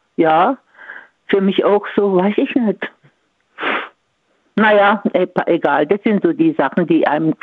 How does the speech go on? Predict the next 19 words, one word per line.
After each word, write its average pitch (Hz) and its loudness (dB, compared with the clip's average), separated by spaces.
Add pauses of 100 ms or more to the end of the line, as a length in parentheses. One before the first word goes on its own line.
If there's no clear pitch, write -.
(140)
keiner 143 -2
glaubt. 185 0 (720)
Und, 170 0 (140)
ähm, 160 2
natürlich, 165 0
vielleicht 160 -2
zu 175 -2
versuchen, 175 -2
mal 165 0
meiner 156 0
<laughs> - -12
Tochter 233 0
zu 196 -2
glauben, 175 2
aber - 0
es - -4
fällt - -2
mir 185 2
schwer. 151 0